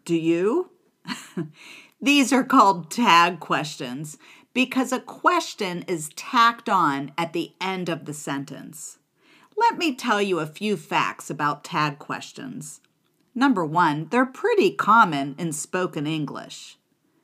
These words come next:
Number two, the question part always goes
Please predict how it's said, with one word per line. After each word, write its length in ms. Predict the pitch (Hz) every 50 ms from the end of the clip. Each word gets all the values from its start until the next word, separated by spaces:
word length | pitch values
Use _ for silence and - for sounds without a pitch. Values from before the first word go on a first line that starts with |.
| _ _ _ -
Number 340 | 220 233 269 262 247 262 262
two, 560 | 254 262 - - 262 233 170 113 92 151 151 - _ _ _ _ _ _ _ _ _ _
the 100 | 202 196
question 760 | 202 - - - - 294 392 392 - - - - 180 165 147
part 440 | 151 - 160 135 135 135 127 - _ _ _ _ _ _ -
always 680 | 190 196 196 208 214 214 208 226 220 214 214 214 202
goes 340 | - - 175 160 170 156